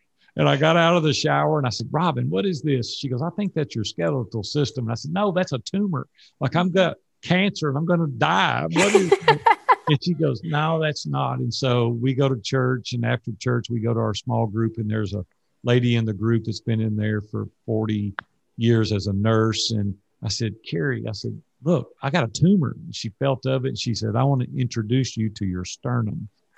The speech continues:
Speaker 1: I said, "What?" And she said, <laughs> "It's been covered with thirty-seven pounds of ugly fat for the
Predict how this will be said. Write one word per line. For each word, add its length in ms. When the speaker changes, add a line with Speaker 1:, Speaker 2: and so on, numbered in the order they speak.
Speaker 1:
I 60
said, 280
"What?" 480
And 160
she 180
said, 460
<laughs> 480
"It's 140
been 220
covered 420
with 220
thirty-seven 800
pounds 460
of 80
ugly 440
fat 320
for 120
the 100